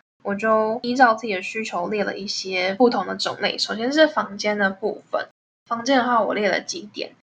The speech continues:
窗户、窗帘、灯的亮度，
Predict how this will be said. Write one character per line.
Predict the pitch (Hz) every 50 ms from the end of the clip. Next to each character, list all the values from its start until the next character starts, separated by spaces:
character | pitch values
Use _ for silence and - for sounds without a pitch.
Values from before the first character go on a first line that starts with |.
| _ _ _ -
窗 | - - 247 247 269
户、 | 285 302 262 233
窗 | 233 - 247 247 254
帘、 | 247 214 - - - - - - _ _ _ _ _ _ _ _
灯 | - 233 233 247
的 | 247 220
亮 | 208 208 220 208 190 - - -
度， | - 208 - - -